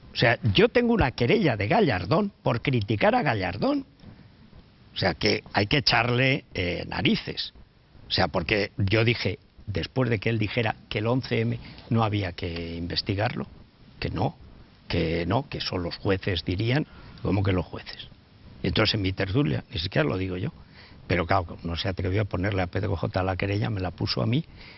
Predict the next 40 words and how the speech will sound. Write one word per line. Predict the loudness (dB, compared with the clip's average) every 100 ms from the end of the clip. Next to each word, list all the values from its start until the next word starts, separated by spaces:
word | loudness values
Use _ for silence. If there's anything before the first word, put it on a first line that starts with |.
| -4
Dice, | 0 2 2
esto | 2
es | 2
como | 4 4
si | 6 6
Giuliani | 6 8 6 6 4
dice, | 4 2 2 0 -4 _ -20 -20 -4
como | 2 4
alcalde | 4 6 6
de | 6
Nueva | 6 6
York, | 6 2 -4 -8
que | -2
no | 2
hay | 2
que | 2
investigar | 2 2 2 2
el | 2
once | 0 -2 0 2
ese. | 2 2 -4 -14 -20 _ _
Pero, | 0
hombre, | 4 4 4
el | 2
alcalde | 2 2 2 2 6 4
de | 4
la | 2
ciudad | 0 0 2
donde | 2 2
se |
ha | 2
cometido | 2 2 4 4
esa | 4 2
masacre, | 2 2 2 2 0 -4 -12
¿cómo | 0 4 6
va | 6
a |
renunciar | 4 2 0 2 2
a |
la | 2
investigación? | 2 0 0 0 0 -4